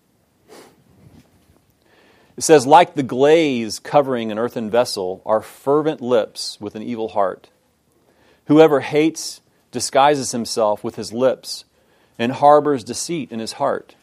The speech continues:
When he speaks graciously, believe him not, for there are seven abominations in his heart. Though his hatred be covered with deception, his wickedness will be exposed in the assembly.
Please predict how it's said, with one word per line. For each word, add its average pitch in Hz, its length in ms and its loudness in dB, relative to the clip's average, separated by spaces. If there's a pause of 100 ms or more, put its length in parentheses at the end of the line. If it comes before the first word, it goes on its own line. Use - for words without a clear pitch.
(280)
When 113 120 -8
he 117 80 -6
speaks - 460 -6
graciously, 110 800 -4 (180)
believe 120 400 -4
him 117 180 -8
not, 110 380 -8 (520)
for 120 120 -4
there 127 200 4
are 117 80 2
seven 143 380 2
abominations 120 720 0
in 104 80 -10
his 101 120 -14
heart. 95 360 -4 (840)
Though 135 140 8
his 131 120 4
hatred 160 440 4
be 127 120 -2
covered 143 420 2
with 113 180 -6
deception, 104 720 -2 (440)
his 123 180 -2
wickedness 127 540 0
will 113 80 -4
be 123 100 -4
exposed 147 640 -2
in 113 60 -6
the 113 100 -6
assembly. 110 560 -8